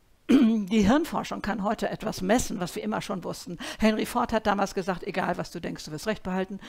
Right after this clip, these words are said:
Dann kam diese Self-Fulfilling Prophecy. Und jetzt sagt die Hirnforschung, und ich sag das langsam, „Dein Gehirn wird alles tun,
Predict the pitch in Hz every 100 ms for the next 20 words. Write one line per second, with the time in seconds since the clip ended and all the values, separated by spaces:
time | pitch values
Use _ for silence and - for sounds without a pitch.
0 | - - - 185 - 180 170 160 - -
1 | 190 180 - 180 175 - 214 226 208 220
2 | 247 - - - 196 208 262 - - -
3 | - 139 180 185 202 202 - 247 202 180
4 | 185 - 165 - 175 180 - 160 196 -
5 | - - _ _ _ _ - 151 147 170
6 | 175 185 220 240 247 - 151 - - 180
7 | 175 190 - - 170 143 165